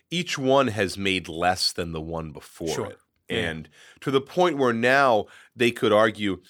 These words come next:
Speaker 1: you know what, it isn't worth us to pay Bruce Willis for one. Sam Wise-, did Sam Wiseman, did he do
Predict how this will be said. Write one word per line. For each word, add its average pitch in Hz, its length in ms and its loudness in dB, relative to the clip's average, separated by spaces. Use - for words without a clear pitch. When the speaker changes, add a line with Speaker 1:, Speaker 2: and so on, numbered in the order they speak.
Speaker 1:
you 120 100 -4
know 107 120 2
what, 101 240 -2
it 120 160 -4
isn't 139 460 -2
worth 117 800 -2
us - 440 -4
to 98 120 -8
pay 85 720 -2
Bruce 95 360 -8
Willis 92 640 -2
for - 200 -6
one. 85 240 -4
Sam 143 380 -4
Wise-, 120 340 -2
did 110 320 -12
Sam 131 260 -6
Wiseman, 123 360 -6
did 92 140 -16
he 123 140 -14
do 135 360 -6